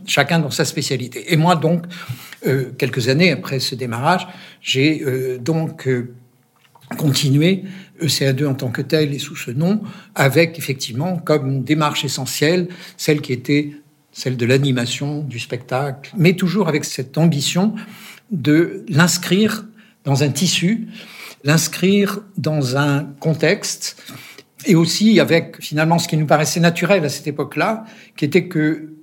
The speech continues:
on n'avait pas de limite en fait de marché. C'est-à-dire, voilà, étant donné qu'on n'avait pas de marché,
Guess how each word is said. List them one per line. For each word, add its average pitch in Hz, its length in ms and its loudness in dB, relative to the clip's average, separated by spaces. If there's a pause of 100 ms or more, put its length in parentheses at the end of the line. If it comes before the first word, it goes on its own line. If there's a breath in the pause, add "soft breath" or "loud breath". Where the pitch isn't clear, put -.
(120)
on 165 60 2
n'avait 170 180 6
pas 190 140 4
de 160 100 -4
limite 170 500 2
en 131 100 0
fait 165 600 -4 (120)
de 135 140 -2
marché. 143 520 0 (120)
C'est-à-dire, 131 500 -8 (140)
voilà, 123 300 -4 (100)
étant 160 180 2
donné 165 240 4
qu'on 151 140 -2
n'avait 127 140 2
pas 127 100 2
de 135 60 0
marché, 180 400 -2